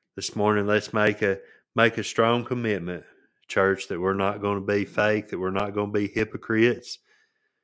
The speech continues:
We're gonna be the Christians, the Christ followers that God would have us be.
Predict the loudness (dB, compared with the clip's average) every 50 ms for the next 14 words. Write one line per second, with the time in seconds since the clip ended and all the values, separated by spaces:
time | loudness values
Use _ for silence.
0 | _ _ _ _ _ _ _ _ _ _ _ _ _ -6 -4 -2 0 0 -2 0
1 | 2 2 2 2 0 -6 -2 0 2 2 2 0 -4 -10 -14 -18 -20 -18 -18 -18
2 | -18 -18 _ _ _ _ _ _ _ _ -6 -6 -6 -4 2 4 6 6 6 4
3 | 2 -4 -6 -4 -6 -6 -6 -8 -12 -16 -20 -20 -20 -20 -18 -20 -20 _ _ _
4 | _ _ _ _ _ _ _ _ _ _ _ -8 -6 -6 -6 -8 -6 -2 0 0
5 | 2 0 0 -2 -8 -14 -20 -20 -20 _ _ _ _ _ _ _ _ _ _ _
6 | _ _ _ -8 -8 -6 -6 -6 -2 0 0 0 0 -2 -4 -4 -4 -8 -8 -8
7 | -8 -8 -8 -14 -20 -20 _